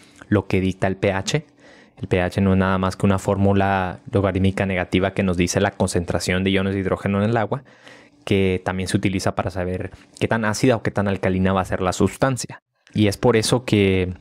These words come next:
cuando nosotros agregamos el tricloro en el agua, el tricloro teniendo un P H de dos punto ocho va a empezar a soltar estos iones de hidrógeno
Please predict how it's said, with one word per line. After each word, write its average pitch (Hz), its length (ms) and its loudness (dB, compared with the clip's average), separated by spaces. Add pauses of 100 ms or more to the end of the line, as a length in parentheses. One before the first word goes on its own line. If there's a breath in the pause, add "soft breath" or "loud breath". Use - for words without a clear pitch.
(640)
cuando 196 260 2
nosotros 120 340 2
agregamos 107 440 2
el 110 100 0
tricloro 101 380 2
en 107 80 0
el 107 120 0
agua, 101 220 0
el 101 140 -2
tricloro 101 960 0 (320)
teniendo 98 340 2
un 98 100 2
P 101 120 2
H 98 200 0
de 104 80 4
dos 95 220 0
punto 107 320 2
ocho 101 200 2
va 98 60 2
a 95 40 -2
empezar 98 580 -2
a 113 100 2
soltar 98 300 0
estos 101 220 0
iones 101 180 2
de 113 80 4
hidrógeno 110 460 2